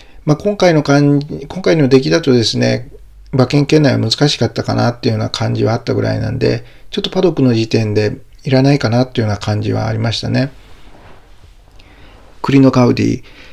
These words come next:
まあ、栗のガウディは本当に馬っぷりが良くてですね、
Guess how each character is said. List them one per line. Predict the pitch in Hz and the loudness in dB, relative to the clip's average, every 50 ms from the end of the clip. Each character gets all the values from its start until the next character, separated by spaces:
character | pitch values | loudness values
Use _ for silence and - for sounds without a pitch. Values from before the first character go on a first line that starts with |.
| - - - - - - | -20 -20 -20 -20 -16 -6
ま | 147 135 | -4 -4
あ、 | - | 0
栗 | - 147 151 151 | 2 4 4 6
の | 151 147 | 6 6
ガ | 151 151 156 | 6 6 6
ウ | 160 | 6
デ | 151 143 | 8 8
ィ | 139 139 | 10 10
は | 131 123 | 8 8
本 | 113 131 135 147 147 | 6 4 4 4 2
当 | - - 147 | 0 -2 0
に | 151 151 151 151 | 2 2 4 4
馬 | 147 143 143 139 | 4 4 4 4
っ | 135 - - | 2 0 -2
ぷ | - 156 | -2 0
り | 143 147 143 143 143 139 139 139 | 2 2 4 4 4 6 6 6
が | 143 143 | 6 6
良 | 143 143 139 | 6 6 4
く | - | 4
て | - 131 123 | 2 2 2
で | 117 - | 2 2
す | 123 - 131 127 | 2 0 0 0
ね、 | 123 123 120 120 120 120 - | 0 0 0 -2 -2 -4 -8